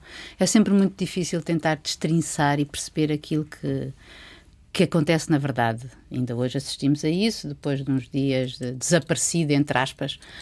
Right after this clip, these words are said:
eh, dito como desaparecido e até fugido para o estrangeiro, eh, do presidente Volodymyr Zelensky, da Ucrânia. Ele teve que vir às redes sociais mostrar que estava em Kiev,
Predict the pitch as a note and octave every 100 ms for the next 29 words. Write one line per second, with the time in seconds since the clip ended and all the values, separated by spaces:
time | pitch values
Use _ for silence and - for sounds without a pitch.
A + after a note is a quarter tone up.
0 | - - - D#3 D3+ C#3+ C3+ B2+ B2 B2
1 | D3 C#3+ A#3 A3+ - F3+ E3 - F3 E3
2 | D#3 - F3 E3 C3+ C#3 - - - E3
3 | D#3+ F3 - F#3+ C#3+ E3 - D#3+ - D#3
4 | D#3 C#3+ C#3 C3+ - - - - - D3+
5 | C#3+ C3+ C#3 C#3 D#3 C#3+ C#3+ C#3 D3 C#3+
6 | C#3+ D3 C#3+ C#3 D#3 D3+ D3+ - - F3
7 | D#3+ D#3+ D#3+ E3+ G3+ D#3 D3 D3 C3+ -
8 | C3+ C3+ C3 C#3 D3 C#3 - C#3 C#3 C3
9 | D3 - B2 A#2 - - - C3 C3 C3+
10 | C#3 D3+ C3+ C3+